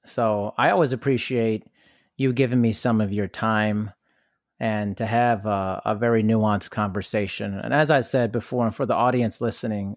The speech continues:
uh, and especially if you're in this business, uh, Dwayne is somebody you wanna listen to,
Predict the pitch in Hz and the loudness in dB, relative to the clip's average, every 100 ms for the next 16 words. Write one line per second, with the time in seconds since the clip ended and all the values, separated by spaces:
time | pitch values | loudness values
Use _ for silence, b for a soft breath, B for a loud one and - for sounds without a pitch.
0 | 107 104 - - _ _ _ _ _ _ | -8 -8 -10 -12 _ _ _ _ _ _
1 | - 120 - 160 - 131 135 123 - 131 | -6 -4 0 2 2 2 4 2 2 2
2 | 135 120 117 127 131 101 131 131 113 110 | 4 2 0 0 -2 2 2 2 2 0
3 | 101 - - - - 55 53 52 53 - | -2 -6 -10 -14 -8 -6 -4 -6 -8 -12
4 | 67 - 139 131 135 131 117 - 120 110 | -16 -6 -2 2 4 4 2 2 2 4
5 | 107 107 107 101 110 - 117 104 113 104 | 2 0 0 0 0 0 -2 -2 -2 -2
6 | 101 | -4